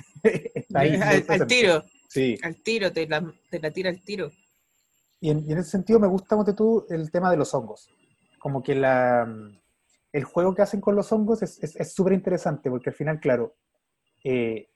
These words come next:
Speaker 1: están como consumiendo todo, pero después están diciendo que no solamente están consumiendo como la, a la gente y las ciudades, sino que están limpiando el planeta.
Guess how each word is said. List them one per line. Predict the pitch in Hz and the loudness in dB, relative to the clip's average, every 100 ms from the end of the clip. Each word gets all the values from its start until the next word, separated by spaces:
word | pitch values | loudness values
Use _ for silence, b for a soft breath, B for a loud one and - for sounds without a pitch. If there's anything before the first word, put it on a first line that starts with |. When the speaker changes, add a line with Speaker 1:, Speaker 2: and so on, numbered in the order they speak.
| _ | _
Speaker 1:
están | - - 165 | -6 -2 -2
como | 180 165 | 0 2
consumiendo | 160 151 147 139 156 160 | 2 0 -2 0 2 6
todo, | 160 165 143 - _ _ _ _ - | 8 6 4 0 _ _ _ _ -2
pero | 147 135 | 0 0
después | 131 151 | -2 -2
están | 160 | 0
diciendo | 143 165 147 | -2 -4 -2
que | |
no | 131 | -2
solamente | 131 165 170 | -2 -4 -4
están | 156 160 | -6 -6
consumiendo | 156 156 147 151 156 160 | -8 -6 -6 -4 -2 0
como | 147 | 0
la, | 139 135 | 0 -2
a | 135 | -2
la | 120 | -4
gente | - 147 151 - | -2 -2 -2 -4
y | 139 | -4
las | 131 | -4
ciudades, | 135 123 147 151 | -4 0 0 -2
sino | 143 135 | -6 -8
que | |
están | 135 151 156 | -4 -4 -2
limpiando | 147 120 151 151 147 | -4 0 2 4 4
el | 147 | 0
planeta. | 120 113 127 - | -6 -6 -6 -8